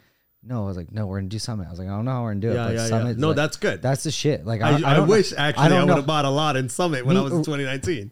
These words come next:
Speaker 1: like, I wish I could have
Speaker 2: Ah.
Speaker 1: pulled the cash together and got a lot for
Speaker 2: Bro.
Speaker 1: a million when I, when I was showing other clients that,
Speaker 2: I
Speaker 1: like,
Speaker 2: know.
Speaker 1: you know, I, I was too young, didn't have the resources, didn't,
Speaker 2: Same here.
Speaker 1: didn't understand, you
Speaker 2: Mm-hmm.
Speaker 1: know, and now I do, but it's just,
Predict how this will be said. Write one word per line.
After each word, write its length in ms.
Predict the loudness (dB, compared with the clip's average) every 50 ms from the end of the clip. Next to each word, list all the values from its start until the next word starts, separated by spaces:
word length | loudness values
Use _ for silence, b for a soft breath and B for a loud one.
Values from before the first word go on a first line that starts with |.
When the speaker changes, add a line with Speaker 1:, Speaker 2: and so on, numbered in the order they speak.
| _ -6
Speaker 1:
like, 180 | -6 -4 0
I 100 | 2 2 4
wish 220 | 4 2 2 2
I 40 | 2
could 80 | 2 2
have 100 | 2 2
Speaker 2:
Ah. 220 | 2 2 2 2
Speaker 1:
pulled 120 | 2 2 2
the 40 | 0
cash 320 | 0 0 0 -2 -2 -2
together 240 | -2 -2 -2 -2 -2 -2
and 80 | -2
got 160 | -2 -2 -2
a 40 | -2
lot 280 | -2 -2 -2 -4 -4 0
for 60 | 2
Speaker 2:
Bro. 160 | 4 4 6
Speaker 1:
a 20 | 6
million 360 | 6 4 4 2 2 0 0
when 140 | -2 -2 -2
I, 100 | -4 -4
when 220 | -4 -4 -6 -6
I 40 | -4
was 100 | -6 -6
showing 200 | -6 -6 -4 -4 -4
other 160 | -4 -4 -6
clients 400 | -6 -6 -6 -6 -4 -6 -4 -2
that, 60 | 0 2
Speaker 2:
I 80 | 2
Speaker 1:
like, 120 | 2 0 0
Speaker 2:
know. 340 | -4 -8 -10 -12 -12 -8 -6
Speaker 1:
you 100 | -4 -2
know, 200 | 0 0 0 0
I, 180 | 0 0 0 2
I 80 | 2
was 120 | 2 0 -2
too 140 | -2 -2
young, 300 | -2 0 0 0 0 0
didn't 180 | -2 -2 -2 -2
have 140 | -2 -4 -2
the 60 | -2
resources, 500 | -2 -2 -2 -2 -4 -6 -6 -6 -8 -6
didn't, 140 | -4 -2 0 0
Speaker 2:
Same 100 | 2 0
here. 80 | 0
Speaker 1:
didn't 160 | -2 -2 -2
understand, 640 | -2 -2 -2 -2 -4 -4 -6 -4 -4 -2 -4 -4 -4
you 80 | -4 -4
Speaker 2:
Mm-hmm. 80 | -2
Speaker 1:
know, 160 | -2 -2 -4 -4
and 100 | -4 -4
now 200 | -4 -4 -4 -4
I 80 | -6 -6
do, 280 | -6 -6 -4 -4 -4 -6
but 160 | -6 -10 -10
it's 100 | -10 -10
just, 200 | -10 -10 -10